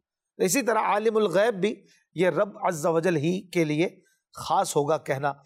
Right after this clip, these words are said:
ایک اور مقام پر امام اہل سنت امام احمد رضا خان رحمۃ اللہ علیہ لکھتے ہیں، "علم غیب بالذات اللہ پاک کے لیے خاص ہے۔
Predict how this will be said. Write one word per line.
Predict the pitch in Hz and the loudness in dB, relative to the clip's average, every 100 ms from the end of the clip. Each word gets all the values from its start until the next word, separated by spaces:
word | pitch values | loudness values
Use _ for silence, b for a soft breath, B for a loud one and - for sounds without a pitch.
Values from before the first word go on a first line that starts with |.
| b - | b -4
ایک | 175 214 | 0 0
اور | 226 | 0
مقام | 208 214 214 | 0 -2 0
پر | 214 | 0
امام | 202 202 202 | 2 2 2
اہل | 196 185 | 0 0
سنت | - 202 202 196 b b _ | 0 0 -2 -4 b b _
امام | 196 185 196 | -2 0 -2
احمد | 156 214 | -2 0
رضا | 202 185 175 | 2 2 0
خان | 175 190 | 0 -2
رحمۃ | 175 147 170 | -2 -6 -6
اللہ | 175 | -2
علیہ | 170 165 | 0 0
لکھتے | 156 233 | 0 0
ہیں، | 190 175 - b b b - | 0 -2 -8 b b b 0
"علم | 311 294 294 | 2 4 2
غیب | 202 233 196 | 4 2 2
بالذات | 190 147 180 185 | 0 2 0 0
اللہ | 180 175 | 0 0
پاک | 165 170 170 | 0 -2 -2
کے | 185 | -2
لیے | 156 | -2
خاص | - 160 170 - | 0 0 0 -2
ہے۔ | 117 - | -10 -14